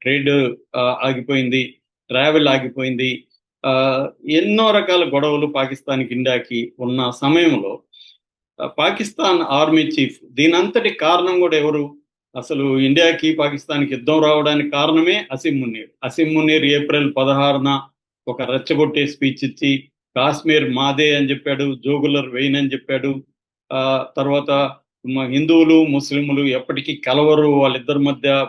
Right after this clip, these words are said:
భయంకరమైన తేడాలు ఉన్నాయని చెప్పాడు. ఈయన చెప్పిన ఒక నాలుగు రోజులకి ఏప్రిల్ ఇరవై రెండున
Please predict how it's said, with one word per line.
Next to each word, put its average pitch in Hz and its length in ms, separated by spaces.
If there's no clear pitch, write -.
భయంకరమైన 139 440
తేడాలు 147 420
ఉన్నాయని 139 440
చెప్పాడు. 131 460
ఈయన 151 200
చెప్పిన 151 440
ఒక 156 300
నాలుగు 147 360
రోజులకి 143 680
ఏప్రిల్ 135 420
ఇరవై 135 240
రెండున 135 320